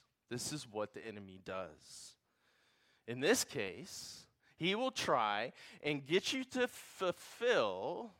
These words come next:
your legitimate desire for sexual pleasure and intimacy and connection with the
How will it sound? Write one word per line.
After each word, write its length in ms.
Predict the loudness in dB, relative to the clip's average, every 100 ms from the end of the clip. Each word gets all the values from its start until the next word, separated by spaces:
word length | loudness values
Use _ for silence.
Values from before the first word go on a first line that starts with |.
| _ _ _ _ _
your 600 | 2 8 10 10 10 8
legitimate 760 | 4 2 4 6 6 6 4 2
desire 520 | 2 6 8 8 6
for 180 | 4 -4
sexual 640 | 0 0 0 -2 0 0
pleasure 580 | -2 2 2 2 2 4
and 180 | 4 0
intimacy 840 | -4 -4 -4 -4 -4 -4 -6 -8 -6
and 200 | -6 -4
connection 960 | -4 -2 -2 -2 -4 -4 -4 -6 -10 -18 -20 -20 -18 -2
with 200 | 0 4
the 180 | 4